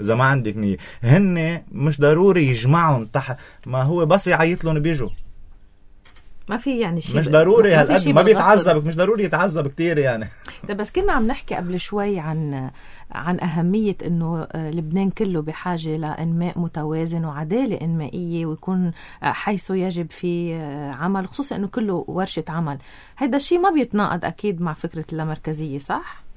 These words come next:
Speaker 2: يعني أنت مع اللامركزية الموسعة أو اللامركزية الإدارية بلبنان لتحسين ظروف المواطن، لمزيد من الشفافية.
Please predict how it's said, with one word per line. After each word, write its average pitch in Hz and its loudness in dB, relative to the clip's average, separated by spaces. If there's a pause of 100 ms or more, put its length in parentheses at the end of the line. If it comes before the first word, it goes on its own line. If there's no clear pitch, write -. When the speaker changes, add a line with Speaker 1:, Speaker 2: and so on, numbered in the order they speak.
(100)
Speaker 2:
يعني 165 -4
أنت 226 -2
مع 269 2
اللامركزية 170 -2
الموسعة 151 -6
أو - -4
اللامركزية 156 -4
الإدارية 156 -4
بلبنان 151 -4 (320)
لتحسين 185 -4
ظروف 165 -4
المواطن، 160 -4
لمزيد 156 -4
من 156 -8
الشفافية. 160 -6